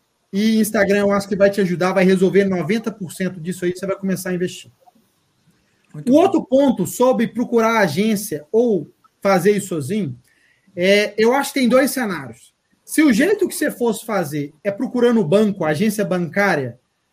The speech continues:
Speaker 1: muito cuidado. Por que muito cuidado? É, porque os gerentes do banco, eles fazem, eles querem fazer o melhor, mas os incentivos que eles recebem, muitas das vezes, colocam eles,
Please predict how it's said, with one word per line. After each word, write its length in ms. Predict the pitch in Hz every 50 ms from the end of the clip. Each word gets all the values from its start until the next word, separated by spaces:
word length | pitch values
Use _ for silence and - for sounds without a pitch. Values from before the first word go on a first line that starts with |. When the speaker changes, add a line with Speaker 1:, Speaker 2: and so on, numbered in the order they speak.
| _ _ _ _ _ _ _ _ _ _ _ _ _ _ _ _ _
Speaker 1:
muito 540 | 180 208 285 349 349 359 320 - - 254 -
cuidado. 540 | - 226 214 165 165 160 151 139 123 123 - - - - _ _ - _ -
Por 180 | 381 392 - -
que 180 | - 285 285 269
muito 340 | 240 240 247 247 196 -
cuidado? 520 | - 226 196 165 160 156 147 131 123 123 123 _ _ _ _ _ _ _
É, 340 | 190 202 214 220 - - - _ _ _ _ _ _ -
porque 440 | - 254 220 - - 311 294 - - - _ _ _ - - _ _ _ _ _ _ _ _ _ _ _ _ _ _ _
os 160 | - 262 285 254
gerentes 300 | 339 294 302 349 339 233
do 120 | 277 226
banco, 280 | 185 240 254 240 - 233
eles 120 | 202 196
fazem, 500 | - 262 254 220 233 247 233 220 190 - - _ _ _ _ _ _ _ _ _ _ _ - -
eles 280 | 240 262 285 - -
querem 380 | - - 294 320 339 330 311 233
fazer 260 | - 247 220 185 208
o 100 | 214 214
melhor, 380 | 208 190 180 175 170 165 165 175
mas 260 | 196 240 277 285 240
os 160 | 254 233 254
incentivos 640 | 277 262 226 277 262 220 190 - - 330 339 - -
que 80 | -
eles 140 | 254 226 -
recebem, 580 | 208 196 196 196 - 220 233 240 190 196 185 180
muitas 340 | 190 233 294 302 302 254 220
das 220 | 233 214 185 160
vezes, 380 | 175 208 226 240 233 220 - -
colocam 480 | 233 233 226 247 247 254 262 233 208
eles, 500 | 208 220 233 240 254 254 262 - - -